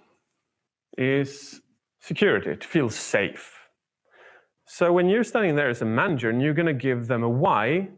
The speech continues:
you have to focus on, "We have to earn more money, because if we earn more money, we'll be more safe. The company will be more safe, secure.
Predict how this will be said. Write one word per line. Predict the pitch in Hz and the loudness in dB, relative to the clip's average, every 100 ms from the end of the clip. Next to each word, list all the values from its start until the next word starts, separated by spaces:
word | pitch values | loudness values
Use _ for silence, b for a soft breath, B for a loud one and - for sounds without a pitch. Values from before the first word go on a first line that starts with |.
| - | -6
you | 135 | -4
have | 156 | -2
to | 147 | -4
focus | - 143 131 127 | 0 0 0 -2
on, | 117 117 B B B B - | 0 -2 B B B B -8
"We | 120 123 190 | 0 2 4
have | 202 208 208 | 2 0 0
to | 165 | 0
earn | 147 | 2
more | 139 156 160 | 2 2 2
money, | 139 120 101 | 2 0 -2
because | - - 131 | -6 -8 -4
if | 131 | 0
we | 147 196 | 0 2
earn | 214 247 202 | 2 4 4
more | 180 | 4
money, | 160 147 120 120 135 | 2 2 2 0 0
we'll | 127 165 | 2 4
be | 151 143 | 4 4
more | 139 131 | 4 2
safe. | - - 147 110 110 | -2 0 0 0 -2
The | 139 | -4
company | - 165 180 156 | -2 0 0 0
will | 139 135 | 2 2
be | 131 | 4
more | 131 135 131 | 4 2 0
safe, | 127 - 147 156 151 - | -2 -2 0 2 0 -4
secure. | - - - - 220 196 123 98 | -8 -4 -4 -2 0 2 4 2